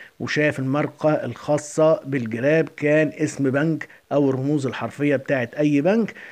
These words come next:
فالرؤية هنا هتكون دلالة للرائي إن في أموال كتير جدًا في الطريق إليه هيعيش منها كويس جدًا جدًا، وهيتغير حاله للأفضل جدًا، وكمان إن الرائي هيدخر منها في البنوك علشان يحافظ على الأموال دي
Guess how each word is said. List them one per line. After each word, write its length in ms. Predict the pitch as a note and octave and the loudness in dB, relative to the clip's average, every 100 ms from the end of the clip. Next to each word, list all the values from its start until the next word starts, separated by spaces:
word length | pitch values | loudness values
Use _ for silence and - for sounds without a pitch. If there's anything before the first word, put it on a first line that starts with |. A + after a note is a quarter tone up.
| - | -8
فالرؤية 440 | - F3+ F3 C#3 C3 | 0 2 4 2 2
هنا 240 | C#3 B2+ | 0 -2
هتكون 300 | A#2+ D3 D3 | -2 -2 -2
دلالة 320 | B2 C3+ C#3+ | 0 2 2
للرائي 500 | B2 A#2 D3+ B2+ B2+ | 0 0 0 0 -2
إن 120 | A#2+ C3 | -4 -6
في 340 | D#3+ D#3 B2+ | 0 0 0
أموال 380 | B2+ B2+ D3 C3 | -4 -2 -2 -4
كتير 400 | A#2 - D3 C3 | -8 -2 0 0
جدًا 380 | C#3 C3+ A#2 A#2 | -2 -2 -6 -8
في 100 | B2 | -10
الطريق 360 | - C#3+ D3 - | -6 -2 -2 0
إليه 340 | D3+ G3 G3+ - - - | 2 4 2 -2 -16 -8
هيعيش 420 | - C#3+ C3+ D#3 C#3 | -2 0 2 0 -2
منها 240 | C#3 B2+ | 0 -2
كويس 300 | C3+ C#3 B2 | -2 -2 -2
جدًا 300 | C3 B2+ A#2+ | -4 -4 -4
جدًا، 420 | A#2+ E3 D#3 D#3 | -2 -2 0 -2
وهيتغير 580 | B2+ B2+ B2+ C#3+ C3+ A#2+ | -2 -4 -2 0 0 0
حاله 280 | - C#3 A#2+ | -2 -2 -2
للأفضل 540 | A#2+ B2 C3+ A#2+ A#2 | -4 -6 -6 -6 -6
جدًا، 380 | C3 F3+ F3+ F#3 - - _ | -2 0 2 0 -2 -16 _
وكمان 380 | - E3+ F3 E3+ | -2 2 4 4
إن 160 | D3+ C#3+ | 2 2
الرائي 360 | C#3 C#3+ C#3 | 2 2 2
هيدخر 480 | B2 A#2+ C#3 - C3 | 0 -2 -2 -2 -2
منها 280 | D3 C#3+ C3 | -2 -2 -4
في 80 | B2+ | -4
البنوك 440 | B2+ C#3 D3+ - | -4 0 -2 -2
علشان 440 | A2+ A2+ C#3 D3 | -6 -4 -2 -2
يحافظ 480 | B2+ B2 C#3+ C3 A#2 | -2 -4 -6 -6 -4
على 140 | B2 C3+ | -2 -2
الأموال 600 | G2 B2 C3 D3 B2+ B2+ | -4 -4 0 0 0 2
دي 220 | G#3 | 2